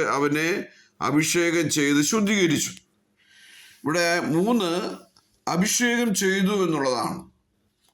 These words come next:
അപ്പോൾ ഈ മൂന്ന് കാര്യങ്ങളും ഒരേ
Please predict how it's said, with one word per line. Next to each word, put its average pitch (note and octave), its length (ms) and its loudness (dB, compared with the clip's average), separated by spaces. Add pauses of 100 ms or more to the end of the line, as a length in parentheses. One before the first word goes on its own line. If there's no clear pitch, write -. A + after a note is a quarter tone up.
അപ്പോൾ F#3 340 2 (800)
ഈ D3+ 320 2
മൂന്ന് G3+ 380 2
കാര്യങ്ങളും G#3 680 0 (420)
ഒരേ D#3+ 320 2